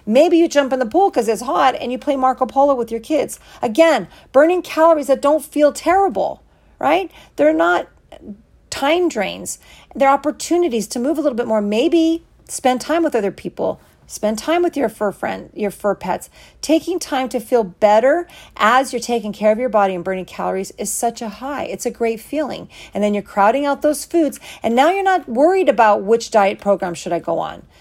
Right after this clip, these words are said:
Because now all of a sudden my life's kind of falling into place, and I'm noticing I'm getting some new results. It doesn't feel terrible.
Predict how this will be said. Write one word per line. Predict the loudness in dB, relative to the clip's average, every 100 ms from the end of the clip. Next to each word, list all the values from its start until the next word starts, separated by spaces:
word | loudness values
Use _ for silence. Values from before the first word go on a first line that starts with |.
| _
Because | -10 0 0
now | 4 4 4
all |
of | 2
a | 0
sudden | 0 0 2
my | 2
life's | 2 -2 -6
kind | -6 0 2
of | 2 0 _ _
falling | _ 2 2 2 -2
into | -4 -6
place, | -4 -4 -2
and | -2
I'm | 0
noticing | 0 -2 -2 -2 -4
I'm | -2
getting | -2 -2
some | -6 -6
new | -4 -4
results. | -4 -2 -2 -4
It | -6
doesn't | -6 -6
feel | -6 -6
terrible. | -6 -4 -2 0 0 -2